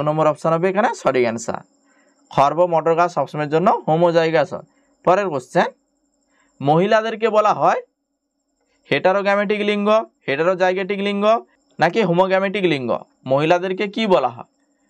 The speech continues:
মহিলাদেরকে কি বলা হয়? মহিলাদেরকে বলা হয় হোমোগ্যামেটিক লিঙ্গ। সঠিক অ্যান্সার হবে হোমোগ্যামেটিক লিঙ্গ বলা হয় মহিলাদেরকে। সঠিক অ্যান্সার হবে অপশন ডি। এই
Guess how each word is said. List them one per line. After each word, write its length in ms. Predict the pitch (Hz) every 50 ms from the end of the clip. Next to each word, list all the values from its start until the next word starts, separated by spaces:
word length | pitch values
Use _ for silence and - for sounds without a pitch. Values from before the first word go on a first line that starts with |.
| _ _ -
মহিলাদেরকে 560 | - 135 139 143 143 151 151 156 165 160 180 180 170
কি 60 | 175 175 175
বলা 140 | 180 185 190
হয়? 120 | 214 240 359 339
মহিলাদেরকে 460 | 156 139 143 147 143 151 - 151 165 160 151
বলা 120 | 156 160 165
হয় 160 | 185 220 277 554 - _ _ _ _ _ _ _ _ _ _
হোমোগ্যামেটিক 680 | 160 165 180 202 226 214 196 180 175 180 185 180 214 208 190 170
লিঙ্গ। 200 | 143 135 123 117 113 - - - -
সঠিক 200 | - 127 135 139
অ্যান্সার 200 | 139 143 165 156
হবে 120 | 170 196 240 - -
হোমোগ্যামেটিক 600 | 165 147 151 170 175 156 147 143 147 147 147 156 143 143
লিঙ্গ 140 | 139 143 147 143 139
বলা 120 | 143 151 160
হয় 120 | 190 226 427 - 165
মহিলাদেরকে। 600 | 156 151 147 139 135 123 120 123 123 - - - - - _ _ _ _ _ _ -
সঠিক 240 | - 131 131 143 139
অ্যান্সার 220 | 143 147 - 165 160
হবে 100 | 165 196 208 165
অপশন 280 | 139 - - 165 151 156 160 160
ডি। 120 | 165 156 127 101 - _ _ _ _ _ _ _ _ _ _ _ _ _ _ _ _ _ _ -
এই 160 | 156 165 185